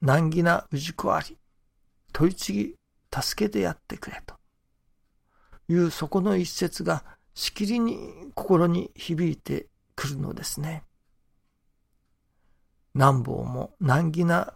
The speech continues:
氏子あり、取り次ぎ助けてやってくれ」と。なるほど、世間には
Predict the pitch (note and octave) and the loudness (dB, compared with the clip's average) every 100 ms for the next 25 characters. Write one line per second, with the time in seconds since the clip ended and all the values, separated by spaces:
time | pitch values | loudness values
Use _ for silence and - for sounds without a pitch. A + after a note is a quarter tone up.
0 | _ - D#3 - - - - - _ _ | _ -6 -4 -4 -2 -2 -2 -12 _ _
1 | _ _ _ _ _ _ - D#3+ D#3 - | _ _ _ _ _ _ 0 0 0 -8
2 | F3+ C#4+ - - - - - G#3+ - - | -6 -8 -10 -12 -8 -6 -6 -6 -6 -8
3 | - _ - - - - - _ _ _ | -8 _ -14 -12 -14 -14 -20 _ _ _
4 | _ _ _ _ _ _ _ _ _ _ | _ _ _ _ _ _ _ _ _ _
5 | _ _ _ _ _ _ _ _ _ _ | _ _ _ _ _ _ _ _ _ _
6 | _ _ _ _ _ _ _ _ _ _ | _ _ _ _ _ _ _ _ _ _
7 | _ _ _ A2 A2 G2 B2+ C3+ G#3+ A#3+ | _ _ _ -2 -2 -2 -2 2 4 4
8 | D3 D3+ - D#3+ D3+ C#3 C#3 C3+ D3 - | 2 -4 -2 0 0 0 2 0 -2 -4
9 | A#3+ F4 | -8 -12